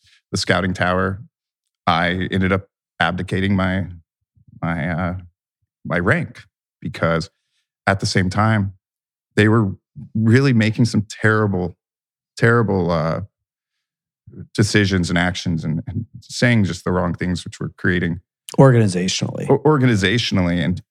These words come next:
Speaker 1: some of the greatest scout leaders I've ever met were from the L G B T Q community,
Speaker 2: Yeah.
Speaker 1: but you wouldn't have known it.
Speaker 2: Yeah, 'cause it wasn't honored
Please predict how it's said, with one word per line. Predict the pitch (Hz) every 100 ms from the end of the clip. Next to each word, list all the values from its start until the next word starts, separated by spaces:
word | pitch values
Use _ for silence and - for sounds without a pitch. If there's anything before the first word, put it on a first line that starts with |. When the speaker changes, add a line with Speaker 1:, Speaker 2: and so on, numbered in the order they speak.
| - 101 _
Speaker 1:
some | - 139 180
of |
the | 104
greatest | - 104 117 98 -
scout | 107 104 104
leaders | 92 87 87 - _ _ _ _ _ _ _ -
I've | 107 117 98
ever | 92 90
met | 80 87 107 64 - _ _ _ _
were | 104 98 90 82 78
from | - 98 92
the | 87
L | 82
G | -
B |
T | 87 101
Q | 85 90
community, | - 98 117 92 92 110
Speaker 2:
Yeah. | 104 110 -
Speaker 1:
but | 135
you | 151
wouldn't | 151 175 104
have |
known | 107 107 -
it. | 104 - -
Speaker 2:
Yeah, | 117 - 135 -
'cause | - 135
it | 131
wasn't | 127 123 120 110 -
honored | 104 107 104 92 80